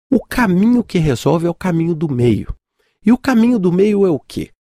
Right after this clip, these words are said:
Você não precisa ter uma estrutura lotada de gestores de projetos pra ser efetivo, não é? O que você precisa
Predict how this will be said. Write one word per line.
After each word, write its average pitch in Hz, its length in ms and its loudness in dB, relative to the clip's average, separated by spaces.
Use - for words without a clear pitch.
Você 220 300 -2
não 269 200 2
precisa 185 800 -2
ter 139 360 2
uma 127 160 0
estrutura 123 540 -4
lotada 113 840 -2
de 98 120 -10
gestores 92 500 -8
de 92 80 -8
projetos 117 420 -4
pra 202 180 -2
ser 190 160 0
efetivo, 185 480 -2
não 120 120 -2
é? - 100 -2
O 180 100 0
que - 160 -4
você 226 320 -2
precisa 165 720 -2